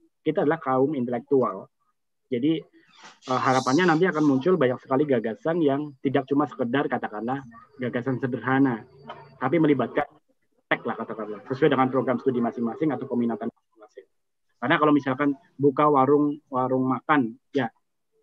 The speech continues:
mungkin bude saya atau tetangga saya juga bisa bikin misalkan.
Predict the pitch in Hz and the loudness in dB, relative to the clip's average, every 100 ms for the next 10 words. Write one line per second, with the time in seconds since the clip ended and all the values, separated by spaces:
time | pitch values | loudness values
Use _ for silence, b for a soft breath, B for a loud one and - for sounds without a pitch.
0 | _ 143 247 247 - _ _ 120 139 139 | _ -2 -2 -2 -6 _ _ -2 2 8
1 | 143 135 131 120 143 214 190 156 147 139 | 8 6 2 -4 -2 -4 -4 -4 -4 -4
2 | 131 127 123 120 123 165 202 151 131 131 | -6 -6 -4 -4 -2 -2 0 2 2 0
3 | 131 - 143 120 120 107 | -2 0 0 0 -4 -12